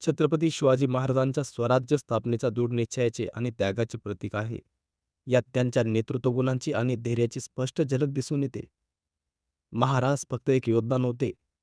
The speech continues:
तर ते एक द्रष्टे आणि प्रेरणादायी नेतृत्व करणारे होते.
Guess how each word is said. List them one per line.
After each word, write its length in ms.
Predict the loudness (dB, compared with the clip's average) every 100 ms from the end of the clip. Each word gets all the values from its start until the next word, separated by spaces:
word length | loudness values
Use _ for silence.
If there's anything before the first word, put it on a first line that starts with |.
| -6
तर 120 | -4
ते 140 | 0 -2
एक 140 | -2
द्रष्टे 360 | -4 -4 0 2
आणि 200 | 2 -2
प्रेरणादायी 720 | -8 -2 0 2 2 0 0
नेतृत्व 480 | -2 -4 -6 -6
करणारे 400 | -4 -2 -2 -2
होते. 340 | -4 -8 -14